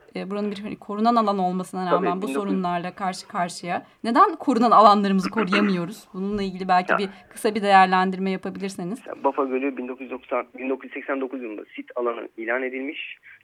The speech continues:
Speaker 2: Bin dokuz yüz doksan dört yılında da tabiat parkı ilan edilmiş. E, sit alanında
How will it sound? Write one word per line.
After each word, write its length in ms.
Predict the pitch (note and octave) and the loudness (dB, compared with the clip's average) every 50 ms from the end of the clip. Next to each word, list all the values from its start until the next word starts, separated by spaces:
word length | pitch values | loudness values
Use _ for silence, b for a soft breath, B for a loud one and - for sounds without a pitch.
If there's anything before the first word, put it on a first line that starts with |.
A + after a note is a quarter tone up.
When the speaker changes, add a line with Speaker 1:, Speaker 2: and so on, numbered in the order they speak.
| _ | _
Speaker 2:
Bin 80 | - B2 | -10 -10
dokuz 140 | B2 B2 - | -10 -10 -8
yüz 80 | B2 | -8
doksan 320 | - C3 - - B2 B2+ B2+ | -8 -8 -6 -6 -6 -4 -4
dört 180 | B2+ B2 - | -6 -6 -6
yılında 200 | A#2 A2 - - | -8 -8 -6 -8
da 80 | - - | -10 -4
tabiat 360 | - C3+ A#2+ A2+ A2+ A2 - | -4 -2 0 0 -2 -2 -4
parkı 260 | - - - - - | -8 -10 -8 -8 -10
ilan 200 | E2+ E2+ D#2 D#2 | -8 -8 -8 -8
edilmiş. 480 | D#2 D2+ - - - - - - - - - _ _ _ _ _ _ _ b b b b b b b b b b _ - | -10 -12 -16 -14 -12 -10 -8 -8 -8 -8 -12 _ _ _ _ _ _ _ b b b b b b b b b b _ -14
E, 100 | - - - - - | -14 -14 -12 -12 -12
sit 140 | D4+ - - | -4 0 2
alanında 560 | B2 A#2 A2 G#2 G#2+ G#2 G#2+ - D2+ - | 4 4 4 2 2 0 2 2 2 2